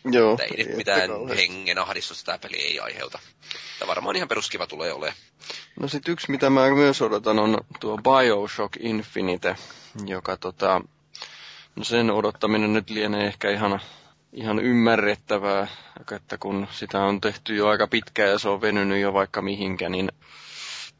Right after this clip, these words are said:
Speaker 1: tai monta kertaa, niin sen nyt luulisi ainakin olevan ihan jees, että, se tietysti, mikä vähän pelottaa, on se, että tuntuuko se vähän semmoiselta ylimääräiseltä, niin kuin Bioshock kakkonen tuntui ykkösen rinnalla. Ainakin siinä on hy-,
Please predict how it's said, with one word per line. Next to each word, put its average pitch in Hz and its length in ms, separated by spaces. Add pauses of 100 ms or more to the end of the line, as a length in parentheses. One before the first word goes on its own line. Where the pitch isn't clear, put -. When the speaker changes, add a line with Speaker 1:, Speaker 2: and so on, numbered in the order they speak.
(280)
Speaker 1:
tai 123 100
monta 113 320
kertaa, 101 460
niin 101 240 (560)
sen 175 200
nyt 123 160
luulisi 107 340
ainakin 101 320
olevan 98 280
ihan 98 280
jees, 98 260
että, 98 220 (1600)
se 165 200
tietysti, 131 360
mikä 117 220
vähän 117 180
pelottaa, 110 500
on 104 120
se, 113 140
että 104 160
tuntuuko 110 420
se 107 140
vähän 110 360
semmoiselta 107 460
ylimääräiseltä, 98 840
niin 95 220
kuin 95 320 (200)
Bioshock 107 300
kakkonen 98 440
tuntui 90 340
ykkösen 104 420
rinnalla. 87 580 (540)
Ainakin 135 240
siinä 151 220
on 147 80
hy-, 151 140